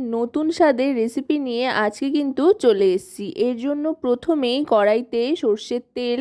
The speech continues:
গরম করে নুন হলুদ মাখিয়ে রাখা রুই মাছের টুকরোগুলোকে এক এক করে ছেড়ে দিতে হবে। রুই মাছের পিসগুলো এখানে খুব একটা ভাজছি না, হালকা ভেজে নিচ্ছি।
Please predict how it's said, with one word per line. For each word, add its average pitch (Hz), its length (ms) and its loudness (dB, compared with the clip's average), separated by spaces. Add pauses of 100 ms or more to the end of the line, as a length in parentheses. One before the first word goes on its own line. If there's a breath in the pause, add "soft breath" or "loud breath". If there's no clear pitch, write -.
গরম 214 380 2
করে 262 280 2 (200)
নুন 277 240 -2
হলুদ 311 300 2
মাখিয়ে 226 460 -2
রাখা 240 360 2 (100)
রুই 247 260 -2
মাছের 277 520 -2
টুকরোগুলোকে 233 760 0 (200)
এক 208 220 0
এক 262 160 0
করে 277 240 4 (100)
ছেড়ে 254 260 4
দিতে 180 240 -8
হবে। 180 320 -8 (880 soft breath)
রুই 254 200 4
মাছের 262 380 2
পিসগুলো 247 560 0 (600)
এখানে 285 340 -2
খুব 302 240 0
একটা 269 320 2
ভাজছি 226 500 -2
না, 208 140 0 (120)
হালকা 233 480 2
ভেজে 220 320 0
নিচ্ছি। 196 600 -8